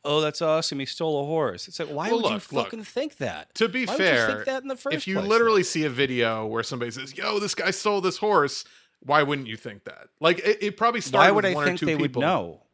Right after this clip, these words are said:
Speaker 1: Why would I? I would just immediately assume, like, that's his horse. Why would I think that's not his horse? Someone shows up on a horse, I think, "Okay, he didn't pull that horse out of thin air,"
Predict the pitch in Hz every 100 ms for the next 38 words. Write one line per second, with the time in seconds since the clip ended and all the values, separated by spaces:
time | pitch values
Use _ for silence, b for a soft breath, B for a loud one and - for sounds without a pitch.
0 | _ - 110 127 165 160 147 143 - 123
1 | 131 143 127 143 123 135 139 123 113 -
2 | 151 117 113 104 - 90 - 123 123 170
3 | 180 95 - - - _ - 92 101 123
4 | 135 139 135 156 143 139 139 151 160 139
5 | 113 - 82 80 - - b b b b
6 | - 113 135 151 131 135 135 135 131 160
7 | 135 135 117 113 117 113 135 - 107 107
8 | 147 b b b b 98 120 113 - 127
9 | 117 92 127 120 131 113 - 131 135 127
10 | 95 110